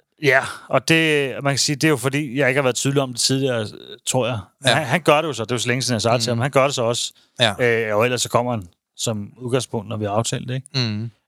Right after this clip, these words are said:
Speaker 1: Øh, men jeg tror nogle gange, det med at sige det, fordi det havde jeg
Speaker 2: Ja.
Speaker 1: ikke gjort før. Det er det, der er
Speaker 2: Mhm.
Speaker 1: forskellen. Før havde jeg ikke sagt det, så har jeg bare bedt det i mig.
Speaker 2: Jamen, jeg kan huske, jeg tror, jeg har nævnt det før i den her podcast, men den er værd at høre igen.
Speaker 1: Mhm.
Speaker 2: Jeg har en, øh, en veninde, som aldrig, eller som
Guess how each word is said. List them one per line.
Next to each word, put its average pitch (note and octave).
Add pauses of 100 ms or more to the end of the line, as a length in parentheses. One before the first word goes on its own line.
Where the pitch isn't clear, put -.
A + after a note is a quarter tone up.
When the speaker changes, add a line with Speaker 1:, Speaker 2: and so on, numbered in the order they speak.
(100)
Speaker 1:
Øh, G#2 (100)
men A#2 (120)
jeg D3
tror D#3+
nogle D#3
gange, C#3+
det D3
med D3
at A#2+
sige E3
det, E3
fordi C3+
det B2
havde D3+
jeg C3+
Speaker 2:
Ja. C#3
Speaker 1:
ikke G#2+
gjort B2+
før. A#2 (680)
Det C3+
er -
det, C#3+
der D#3+
er C#3
Speaker 2:
Mhm. A#2+
Speaker 1:
forskellen. C3
Før D3
havde D3+
jeg A2+
ikke D3+
sagt C3
det, A2
så C3
har C#3
jeg B2
bare B2
bedt A#2
det A#2
i A2+
mig. C3 (680)
Speaker 2:
Jamen, C3
jeg D3
kan D#3
huske, D#3
jeg B2
tror, D#3
jeg C#3
har B2
nævnt C#3+
det A#2+
før D#3+
i A#2+
den A#2+
her C3
podcast, A#2
men A#2
den A#2
er A#2
værd C#3+
at B2
høre C#3
igen. B2+
Speaker 1:
Mhm. C#3
Speaker 2:
Jeg C3
har D3+
en, A2+
øh, F#2+
en A#2+
veninde, A2+ (460)
som A#2 (100)
aldrig, D3 (200)
eller F#2
som A2+